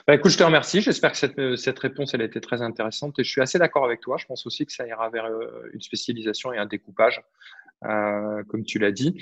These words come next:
Euh, je, je voulais au passage dire aussi que, euh, je voulais te remercier aussi, euh, bah, déjà pour, euh,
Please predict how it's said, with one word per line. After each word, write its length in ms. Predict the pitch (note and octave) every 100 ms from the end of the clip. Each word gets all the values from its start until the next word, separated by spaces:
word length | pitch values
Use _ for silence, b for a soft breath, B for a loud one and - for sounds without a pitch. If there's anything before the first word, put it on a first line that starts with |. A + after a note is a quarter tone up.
| B B B
Euh, 280 | - B2 A#2
je, 260 | A2+ D3 C#3
je 140 | C3+
voulais 260 | D3+ G3+ A3
au 100 | G3
passage 380 | D#3+ - D3+ C3+
dire 180 | D#3
aussi 320 | C#3 C3 - F#3+
que, 120 | D3
euh, 600 | C3 B2+ B2+ B2 B2 -
je 140 | A#2 B2
voulais 220 | C#3 E3
te 120 | D#3
remercier 500 | A#2+ C3 B2+ - D3+
aussi, 400 | A#2+ - B2+ A#2+
euh, 220 | G#2 G2+
bah, 80 | G2+
déjà 260 | G#2+ A#2+ C3+
pour, 220 | - A2+
euh, 40 | G#2+